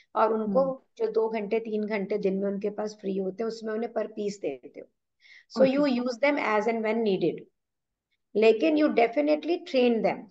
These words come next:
Speaker 1: so that जब order आए तो वो आपका काम करने वाले बन सके। This is how I have done, this is how all the students do। Right?
Speaker 2: Thank you so much।
Speaker 1: सब,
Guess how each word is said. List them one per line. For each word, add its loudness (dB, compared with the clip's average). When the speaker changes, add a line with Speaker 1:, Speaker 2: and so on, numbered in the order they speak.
Speaker 1:
so 4
that 4
जब 0
order 0
आए -2
तो -6
वो 0
आपका -2
काम -4
करने -4
वाले -2
बन -4
सके। -8
This -4
is -2
how 2
I -2
have -2
done, -4
this 0
is -6
how -4
all -4
the -4
students -8
do। -20
Right? -6
Speaker 2:
Thank 2
you 2
so -2
much। -8
Speaker 1:
सब, -4